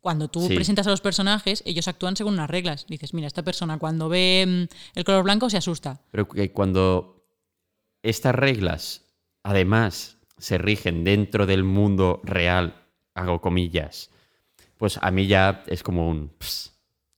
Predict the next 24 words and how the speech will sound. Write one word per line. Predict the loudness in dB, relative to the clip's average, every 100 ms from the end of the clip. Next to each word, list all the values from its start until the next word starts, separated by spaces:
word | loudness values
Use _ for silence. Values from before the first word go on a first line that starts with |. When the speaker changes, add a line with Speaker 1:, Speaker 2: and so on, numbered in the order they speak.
| -20 -8
Speaker 1:
Sí, | -2 -2 -2
o |
sea, | -2 -2
es, | -2
es | 2 4
más | 6
difícil | 4 4 4 4 6
de, | 4 4 2
de, | 0 0 0
de | -2
analizar | -2 -2 0 4 4 4
porque | 4
Speaker 2:
Bueno, | 4
Speaker 1:
es | 4
otro | 2 0
rollo. | 0 -2 0
Speaker 2:
y | 0
más | 2 2
difícil | 2 0 -4 -8 -12
y |
que | -12
no | -6
me | -4
interesa. | -4 -6 -10